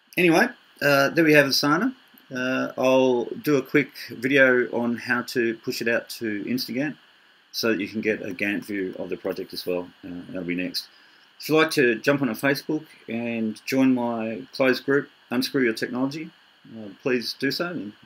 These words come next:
we share tips and conversations, and we learn a lot in there. It's, um, all conversation is, uh, helping each other out, so it's mutually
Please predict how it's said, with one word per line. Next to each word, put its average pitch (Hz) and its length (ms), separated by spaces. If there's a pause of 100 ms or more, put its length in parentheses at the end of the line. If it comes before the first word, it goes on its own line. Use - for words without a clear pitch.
we 117 100
share 117 260
tips 127 340
and 104 140 (600)
conversations, 117 720
and 101 100
we 104 80
learn 110 200
a 107 40
lot 113 240
in 110 140
there. 127 240
It's, - 420 (200)
um, 98 280 (120)
all 117 160
conversation 107 640
is, 95 180 (600)
uh, 95 420
helping 113 280
each 104 160
other 107 240
out, 127 160
so 104 180
it's 92 140
mutually 101 500